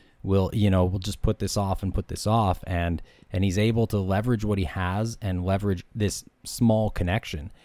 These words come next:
And he even says, as far as, uh, Georges Rutagunda is concerned, that they knew each other previously, and they actually had some personal conversations about what was happening. And he had told him that he doesn't agree with it.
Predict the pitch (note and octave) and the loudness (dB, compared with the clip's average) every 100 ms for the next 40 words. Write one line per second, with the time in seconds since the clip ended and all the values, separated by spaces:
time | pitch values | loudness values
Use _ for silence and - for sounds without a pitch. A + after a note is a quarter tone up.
0 | - B2+ A2+ C#3 D3 E3+ B2 - B2 C3+ | -10 2 6 6 4 2 2 2 2 4
1 | G#2+ F#2 - A2+ - A#2 G#2 F#2+ G2+ F2+ | 4 0 -4 -6 -2 0 0 0 -2 0
2 | E2+ G2 G2+ F#2 F#2 F#2+ F2 F#2+ A#2 F#2 | -2 -2 -2 -2 -4 -4 -2 -2 0 -2
3 | E2 F2+ E2 F#2 F2 E2+ - _ _ - | -4 -4 -4 -2 -2 -2 -8 _ _ -2
4 | G2+ A2+ A2 A2+ D#3 C3 - G#2 G2 - | 2 2 4 6 6 4 2 2 2 0
5 | G2+ G#2+ F#2+ - - - - _ _ - | 0 0 -2 -6 -12 -14 -18 _ _ -8
6 | A#2+ G2+ A2+ G#2 A#2+ - A#2 G#2+ D2+ A2 | 0 4 4 2 0 -2 -2 -2 -2 0
7 | A#2+ G2 - F2 G#2+ G2+ G#2 F2+ F2+ F2 | 0 -2 -4 -2 -2 -2 -2 -2 0 0
8 | E2+ G2 G#2 G#2+ F2+ F2 F2 G2 - - | -2 -2 0 0 -2 -2 -2 -2 -2 -4
9 | G2+ - F#2+ F2 F#2+ A#2+ A#2+ A2 G#2 - | -4 -2 -2 2 2 4 4 2 0 -2
10 | A#2+ E3 G3+ E2+ D#2+ D#2 E2 F#2 F#2+ F2+ | 2 2 2 0 -2 -2 -2 -2 -2 -2
11 | F2+ D#2+ E2+ G#2 A2+ - - | -4 -4 2 2 2 -4 -12